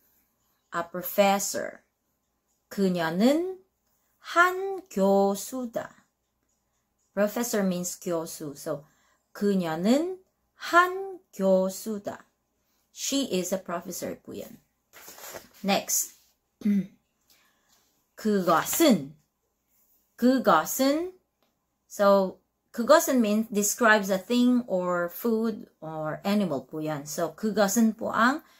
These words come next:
ibig sabihin nun. 그것은. It is a clock. It is a clock.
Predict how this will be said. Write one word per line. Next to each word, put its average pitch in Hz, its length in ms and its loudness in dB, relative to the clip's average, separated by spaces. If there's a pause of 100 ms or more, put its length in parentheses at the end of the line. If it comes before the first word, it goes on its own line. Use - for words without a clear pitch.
(380)
ibig 185 320 -6
sabihin 185 400 -2
nun. 156 320 -8
그것은. 170 800 -2 (800)
It 311 240 4
is - 720 2 (800)
a 180 100 -10 (120)
clock. - 600 2 (800)
It 233 260 6
is 185 640 -2 (260)
a 165 60 -8 (120)
clock. - 560 -4